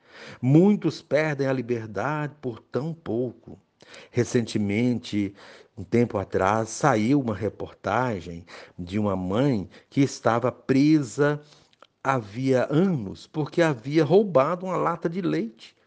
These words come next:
no supermercado para alimentar seu filho. Ela não resistiu à tentação de ver diante de si tanto alimento exposto na prateleira e seu filho com fome.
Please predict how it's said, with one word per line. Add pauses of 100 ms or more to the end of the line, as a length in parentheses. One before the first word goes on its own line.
(100)
no
supermercado (400)
para
alimentar
seu
filho. (420)
Ela
não
resistiu
à
tentação (300)
de
ver
diante
de
si (180)
tanto
alimento
exposto
na
prateleira (280)
e
seu
filho
com
fome.